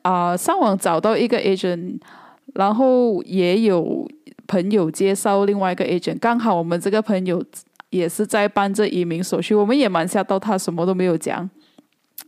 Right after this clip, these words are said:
然后他讲，“其实我也是在办这，啊，移民澳洲的手续，如果你没有兴趣，你们可以跟我的，啊，agent 谈一谈。”这样我们就去，啊，K L的这个 agent 见他咯。啊，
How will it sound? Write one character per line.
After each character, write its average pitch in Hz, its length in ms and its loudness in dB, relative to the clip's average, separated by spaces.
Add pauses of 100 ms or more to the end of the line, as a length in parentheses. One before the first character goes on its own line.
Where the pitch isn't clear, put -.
(260)
然 180 120 2
后 196 80 2
他 180 100 2
讲 165 180 -4
，“其 190 140 -2
实 196 80 0
我 185 160 2
也 - 100 -2
是 185 160 -2
在 196 160 0
办 185 240 0
这， 180 180 0 (160)
啊， 160 300 -4
移 175 160 -4
民 175 160 -2
澳 185 160 0
洲 170 140 -2
的 170 100 0
手 170 200 -2
续， 190 160 -2
如 185 120 0
果 190 140 -2
你 170 80 -6
没 170 120 -4
有 175 120 -2
兴 190 200 -4
趣， 214 300 -2 (420)
你 196 60 -4
们 180 160 -2
可 202 140 0
以 175 80 0
跟 175 140 0
我 165 120 -2
的， 170 300 0 (140)
啊， 160 200 -4 (360)
agent 185 380 0
谈 - 220 -8
一 185 60 -4
谈。” - 260 -8 (400)
这 320 120 0
样 294 40 4
我 254 40 2
们 190 120 -2
就 226 360 4
去， 214 720 0
啊 165 240 -4 (120)
，K 190 140 -4
L 190 180 -2
的 180 220 -2
这 190 260 -2
个 190 120 -4
agent 175 540 -4 (340)
见 196 200 -2
他 175 260 -4
咯。 254 200 -2 (560)
啊， 180 400 -2